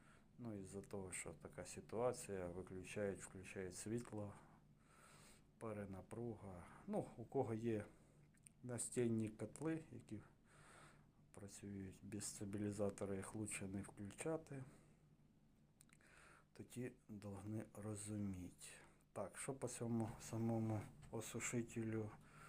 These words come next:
вологості? Ну, забирає, да, лишню вологість, осушує. Е, не так, як, знаєте, ті сушилки, що воздух тут сам <clears throat> ставлять температуру.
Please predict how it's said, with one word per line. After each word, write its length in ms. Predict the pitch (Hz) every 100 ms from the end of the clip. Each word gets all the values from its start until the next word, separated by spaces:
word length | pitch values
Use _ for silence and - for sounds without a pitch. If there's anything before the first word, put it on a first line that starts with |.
| - - -
вологості? 920 | 110 110 101 95 92 90 - - - -
Ну, 180 | 170 135
забирає, 540 | 117 110 120 104 92
да, 240 | 90 101 95
лишню 460 | 101 104 - 110
вологість, 640 | 104 110 156 160 135 -
осушує. 720 | 110 - 107 98 - 95 92 92 - - - - - - - - -
Е, 180 | 104 104
не 200 | 120 135
так, 320 | 135 110 -
як, 120 | 98
знаєте, 460 | 107 139 135 - 104
ті 200 | - 104
сушилки, 640 | - 107 - 123 113 101
що 160 | - 104
воздух 500 | 104 107 98 104 -
тут 220 | 117 110
сам 340 | - 110 107 - - - -
<clears throat> 180 | 190 160
ставлять 640 | - 131 120 117 110 110
температуру. 920 | - 113 107 113 113 - 165 160 135